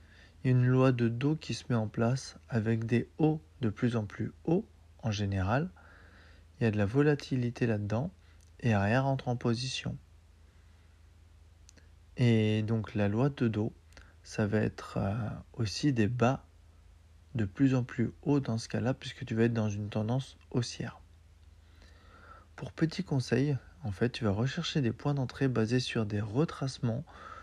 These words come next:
ou des configurations techniques pour maximiser les profits. Il est jamais très bon de rentrer sur un point haut. Pas de frustration si t'as loupé le mouvement. Donc, faut toujours faire attention à tes points d'entrée.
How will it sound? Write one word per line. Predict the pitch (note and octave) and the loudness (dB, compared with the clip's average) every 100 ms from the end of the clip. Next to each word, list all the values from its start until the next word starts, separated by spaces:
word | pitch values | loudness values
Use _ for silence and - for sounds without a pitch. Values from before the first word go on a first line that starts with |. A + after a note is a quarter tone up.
| - - - | -20 -20 -4
ou | E3+ | 2
des | C#3+ B2 | 4 4
configurations | - D#3+ D#3 C3+ B2+ A#2+ - G#2+ | 2 -2 0 0 2 2 0 -6
techniques | - D#3 - C3 C3 - - - | -4 -4 -2 -2 -2 -8 -20 -8
pour | A2+ A#2 | -6 -4
maximiser | A#2 A#2+ D3 - - C3+ B2 A2+ B2+ | 0 0 0 -2 -2 2 2 2 2
les | B2+ A2+ | 2 2
profits. | - A2+ - B2 - - - - - - - - - - - - - - - - | 0 -8 -6 -8 -8 -20 -20 -20 -18 -16 -16 -16 -16 -18 -20 -20 -20 -20 -10 2
Il | C#3 | 8
est | C3 | 8
jamais | B2 B2 B2+ | 8 6 4
très | - | 4
bon | A#2+ C3+ | 4 4
de | A#2+ | 4
rentrer | A2 A2+ - | 2 0 0
sur | A#2+ - A2 | 0 0 0
un | A2 | 0
point | - A#2 | 0 2
haut. | A#2 A#2 - - - - - - - - - - - - - | 2 2 -4 -16 -18 -20 -20 -20 -20 -20 -20 -20 -20 -20 -6
Pas | - C3+ | 2 2
de | |
frustration | - - B2 - A#2+ A2+ - | 2 -6 -6 -2 -2 0 -2
si | B2 A#2 | -4 -4
t'as | - | -2
loupé | A#2 G#2+ G#2+ | -2 0 -2
le | A2 | -2
mouvement. | G#2+ G#2 G2 F#2+ - - - - - - - - | -2 -4 -6 -8 -12 -20 -20 -20 -20 -20 -18 -6
Donc, | G#2+ F#2+ | -4 -4
faut | - G#2 | -2 -2
toujours | - A#2+ A2 | 0 0 -2
faire | - A#2 | 0 2
attention | A2 G2+ G#2+ - | 4 0 -4 -4
à | G#2 | -2
tes | G2+ | -2
points | A2 | -2
d'entrée. | G2 G2 - B2 | -2 -4 -2 -2